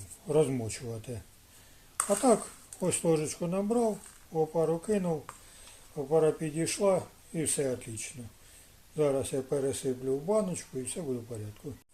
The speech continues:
Ось дивіться, получилася в мене отака ось баночка. Це хватить хто наскільки.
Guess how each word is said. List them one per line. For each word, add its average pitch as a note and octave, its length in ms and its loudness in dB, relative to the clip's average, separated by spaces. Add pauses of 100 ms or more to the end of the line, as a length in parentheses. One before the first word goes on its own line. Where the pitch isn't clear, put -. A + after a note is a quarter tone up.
(560)
Ось B2+ 200 -2
дивіться, B2 420 -2
получилася C3 760 2
в B2 80 2
мене A#2 200 0
отака A#2+ 380 -2
ось G#2+ 340 -2 (920)
баночка. F#3+ 720 4 (1400)
Це C#3+ 300 4 (420)
хватить D#3 440 2
хто - 220 12
наскільки. B2+ 760 2